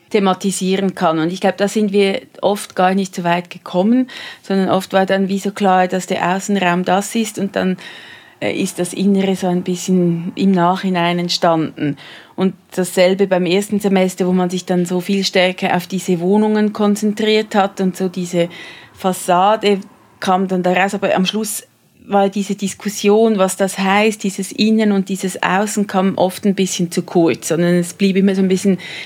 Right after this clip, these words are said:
eben zuerst beim Innenraum hängen und beim anderen Projekt war dann so viel stärker die Fassade mit dem Außenraum, aber so wie jetzt diese Dialektik zwischen Innen und Außen, die kam immer so ein bisschen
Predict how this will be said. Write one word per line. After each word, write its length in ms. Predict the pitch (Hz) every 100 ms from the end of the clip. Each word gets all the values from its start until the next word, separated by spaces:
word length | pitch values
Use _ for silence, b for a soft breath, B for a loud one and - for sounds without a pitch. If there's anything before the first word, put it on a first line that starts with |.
| B
eben 320 | - 185 165 165
zuerst 340 | 185 175 180 -
beim 160 | 180
Innenraum 600 | - 214 220 214 202 214
hängen 360 | 208 208 220 214
und 200 | 196 190
beim 180 | 185 185
anderen 380 | 170 190 202 196
Projekt 420 | 196 185 175 180
war 140 | 175
dann 220 | 175 185
so 260 | 175 180 175 B B B -
viel 220 | - 196
stärker 420 | 185 185 180 190
die 120 | 185 175
Fassade 600 | 180 180 175 175 190 202
mit 200 | 185 185
dem 120 | 180
Außenraum, 720 | 165 190 202 208 185 180 185
aber 200 | 175 180
so 200 | 190 180
wie 120 | 185 - -
jetzt 280 | - 180 -
diese 240 | 185 - 175
Dialektik 720 | 180 175 180 180 - 202 -
zwischen 300 | 185 - 185
Innen 300 | 185 190 180
und 160 | 180
Außen, 400 | 165 170 190 -
die 120 | 190 185
kam 260 | 180 170
immer 220 | 185 175
so 120 | 170 175
ein 80 |
bisschen 420 | 165 156 180 165